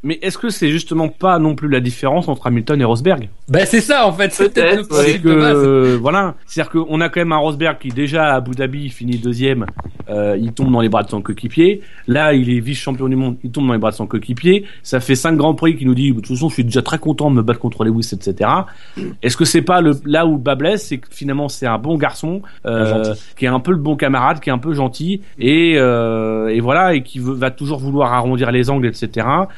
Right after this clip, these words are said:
Speaker 1: Qui a le, en plus, il y a eu le malheur cette année à un moment donné où il voulait, il voulait se faire, euh, il voulait passer un message,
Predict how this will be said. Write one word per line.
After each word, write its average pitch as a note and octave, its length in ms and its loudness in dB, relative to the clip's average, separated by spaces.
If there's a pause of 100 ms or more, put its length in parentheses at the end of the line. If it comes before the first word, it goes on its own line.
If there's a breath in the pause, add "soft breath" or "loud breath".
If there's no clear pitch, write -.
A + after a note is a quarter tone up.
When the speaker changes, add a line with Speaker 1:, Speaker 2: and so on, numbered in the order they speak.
(160 loud breath)
Speaker 1:
Qui - 140 0
a C3+ 80 4
le, C#3+ 260 0 (120)
en A#2+ 100 -6
plus, D#3+ 400 -6
il C3+ 60 2
y - 20 6
a C3 40 6
eu - 20 4
le C#3+ 60 2
malheur D3+ 260 2
cette - 100 -6
année D3 140 0
à D3+ 40 2
un C#3 40 2
moment C#3 240 -2
donné C#3+ 180 -2
où D3+ 40 2
il C3+ 120 0
voulait, A#2 220 0
il A#2+ 160 -2
voulait A#2+ 300 2
se - 260 -8
faire, B2+ 400 2
euh, F#2+ 60 -4 (220 loud breath)
il B2 60 -4
voulait A#2 140 2
passer C3+ 260 0
un C3+ 60 4
message, C3+ 440 0